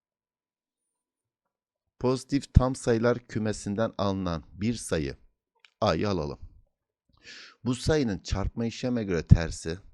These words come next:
e, bir bölü A'dır. Bunların toplamı neye eşitmiş? On bölü üçe. Bu sayıların toplama işleme göre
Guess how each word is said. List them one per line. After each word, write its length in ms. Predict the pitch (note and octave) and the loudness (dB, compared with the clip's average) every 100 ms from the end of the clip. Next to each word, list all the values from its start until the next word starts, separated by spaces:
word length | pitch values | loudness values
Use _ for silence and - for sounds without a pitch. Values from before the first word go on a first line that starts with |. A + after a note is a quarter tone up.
| _ | _
e, 160 | C#2+ C2 | -12 -6
bir 180 | F#2 F2+ | -4 -4
bölü 180 | D#2+ - | -6 -6
A'dır. 500 | - C2 D2+ D2+ - _ _ _ _ _ - | -8 -8 -8 -14 -16 _ _ _ _ _ -4
Bunların 440 | C3+ C3 F#2 D#2 | 0 2 2 -2
toplamı 680 | - - G2 - F2 D2+ D2 | -6 -2 -2 -2 -4 -4 -6
neye 220 | E2 G#2+ | -4 -4
eşitmiş? 540 | A2 A#2 - A#2 - - | -4 -8 -8 -10 -10 -4
On 220 | A2+ A2+ | -2 0
bölü 220 | E2 E2+ | -2 -4
üçe. 280 | D#2+ - - - _ _ _ _ _ _ _ _ _ _ _ _ _ _ _ _ _ _ _ _ _ _ _ _ _ _ _ - - | -6 -10 -20 -20 _ _ _ _ _ _ _ _ _ _ _ _ _ _ _ _ _ _ _ _ _ _ _ _ _ _ _ -20 -10
Bu 220 | G#2+ C3+ | -4 -4
sayıların 560 | - C3 G2+ F#2 A#2 | 0 0 2 0 -2
toplama 520 | D#3 A2 G2+ G#2+ G#2 A2 | -4 -2 -2 0 -2 -2
işleme 400 | - F#2 F2+ E2+ | -4 -4 -2 0
göre 220 | E2+ | 0